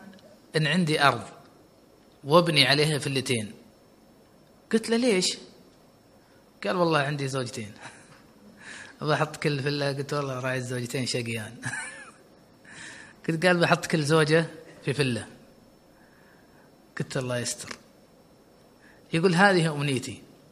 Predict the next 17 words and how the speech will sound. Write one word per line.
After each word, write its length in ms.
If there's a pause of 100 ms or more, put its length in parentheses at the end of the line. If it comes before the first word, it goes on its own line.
(960)
طبعًا 240
النساء 800 (920)
تكره 420
كلمة 340
زوجة 300
ثانية. 420 (960)
ترى 140
أنا 100
ما 120
قلت 160
شيء. 280 (800)
<laughs> 760
أنا 200
أمزح. 400
<laughs> 260 (2000)
فأذكر 1900
طبعًا 680